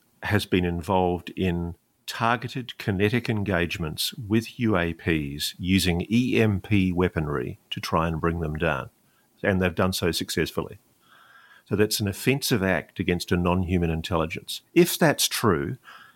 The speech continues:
and I'm not saying it is true, it's just something I've been told that I'm still in the process of trying to verify with other sources. If that's true,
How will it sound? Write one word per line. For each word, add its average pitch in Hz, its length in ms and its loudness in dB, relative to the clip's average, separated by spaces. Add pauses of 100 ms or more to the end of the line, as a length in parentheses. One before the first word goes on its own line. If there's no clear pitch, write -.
and 104 120 0
I'm 101 120 0
not 135 160 0
saying 104 280 4
it 90 100 2
is 117 140 2
true, - 480 -2
it's - 160 -4
just - 160 -2
something 92 300 -2
I've 80 200 -4
been 85 180 -6
told 90 520 -2 (240)
that 101 100 -2
I'm 92 120 2
still 117 240 0
in 98 60 0
the 82 80 -4
process 92 520 -2
of 87 100 -12
trying 80 280 0
to 78 80 -4
verify 82 520 0
with 78 160 -2
other 80 180 0
sources. - 600 0 (500)
If 214 400 2
that's 123 380 0
true, - 540 0